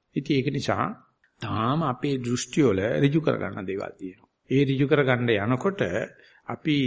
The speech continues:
දෘෂ්ටිය ක්‍රියාවත් වෙන තැන තමයි සංකප්ප කියන්නේ.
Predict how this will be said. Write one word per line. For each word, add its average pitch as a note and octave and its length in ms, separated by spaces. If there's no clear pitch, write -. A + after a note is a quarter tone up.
දෘෂ්ටිය C3+ 680
ක්‍රියාවත් D3 800
වෙන E3+ 220
තැන E3 240
තමයි E3 400
සංකප්ප - 600
කියන්නේ. - 400